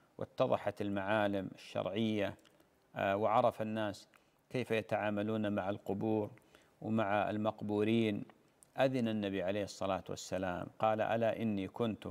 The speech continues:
نهيتكم عن زيارة القبور، ألا فزوروها". ولذلك عرف الصحابة كيف يتعاملون مع القبور وكيف يتعاملون مع المقبورين.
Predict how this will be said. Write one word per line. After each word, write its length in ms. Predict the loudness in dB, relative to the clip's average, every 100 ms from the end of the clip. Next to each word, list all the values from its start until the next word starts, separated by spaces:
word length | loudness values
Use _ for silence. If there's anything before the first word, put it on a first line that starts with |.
| -6
نهيتكم 680 | -4 -2 -2 -2 -6 -8 -6
عن 180 | -4 -4
زيارة 540 | 0 4 4 4 -2 -14 _ 0
القبور، 640 | 0 0 0 2 2 0 -4 -20 -20 _ 0
ألا 200 | 2 2
فزوروها". 600 | 0 -4 -4 -6 -8 -14 _ _ _ _ _
ولذلك 480 | -2 2 4 2 -2
عرف 340 | 0 2 2
الصحابة 540 | -4 -6 -6 -2 -2 -2
كيف 260 | -2 -2
يتعاملون 720 | -2 -2 -2 0 -2 0 0 0
مع 180 | 0
القبور 520 | -2 -2 0 2 0 -2 -14 -20 -20 _ -10
وكيف 300 | -2 0 0
يتعاملون 720 | 0 0 0 0 0 0 2
مع 140 | 2
المقبورين. 680 | 2 0 -2 0 0 0 -2